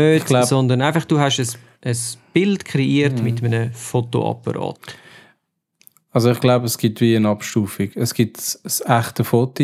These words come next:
Speaker 2: und das heisst aber wirklich, das ist ein Foto, wo ein Fotoapparat gemacht hat, äh, wo man schon muss sagen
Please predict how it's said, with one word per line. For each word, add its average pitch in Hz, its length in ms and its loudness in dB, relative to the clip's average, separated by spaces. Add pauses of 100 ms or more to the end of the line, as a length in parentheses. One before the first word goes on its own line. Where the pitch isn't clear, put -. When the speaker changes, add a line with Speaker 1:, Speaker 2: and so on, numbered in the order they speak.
(120)
Speaker 2:
und 113 160 -2
das 110 160 -2
heisst 107 260 0
aber 101 180 0
wirklich, 110 300 -2
das 101 220 -4
ist 104 180 -2 (180)
ein 127 60 -4 (200)
Foto, 123 500 0 (800)
wo 120 80 2
ein 110 100 2
Fotoapparat 120 840 0
gemacht 113 380 0
hat, 110 500 -2 (1120)
äh, 113 540 2
wo 117 160 2
man 117 120 2
schon 120 200 0
muss 120 180 0
sagen 113 520 2